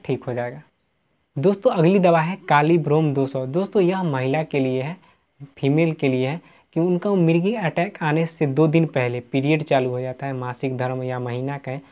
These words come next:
वह चालू हो जाता है और उनको मालूम हो जाता है कि अब मिर्गी का अटैक आने वाला है। तो कालीब्रोम दो सौ को दो दो बूंद सुबह शाम दें,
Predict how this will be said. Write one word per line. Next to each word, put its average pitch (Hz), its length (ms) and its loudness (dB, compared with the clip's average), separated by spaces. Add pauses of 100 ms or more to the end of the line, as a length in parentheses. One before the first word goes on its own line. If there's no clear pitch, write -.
(300)
वह 160 160 2
चालू 151 340 4
हो 151 100 0
जाता 139 260 0
है 156 60 -4
और 156 140 0
उनको 156 260 -2
मालूम 156 320 2
हो 156 120 0
जाता 139 240 -2
है 139 60 -4
कि 156 180 -6
अब 170 220 -2
मिर्गी 135 340 0
का 160 240 -8
अटैक 156 440 -2
आने 127 240 -2
वाला 123 200 -6
है। 117 100 -12 (380)
तो 180 140 2 (300)
कालीब्रोम 151 600 6
दो 143 120 0
सौ 139 200 0
को 165 160 -2
दो 135 200 2
दो 139 160 4
बूंद 180 200 0
सुबह 131 320 -2
शाम 123 260 -8
दें, 123 140 -10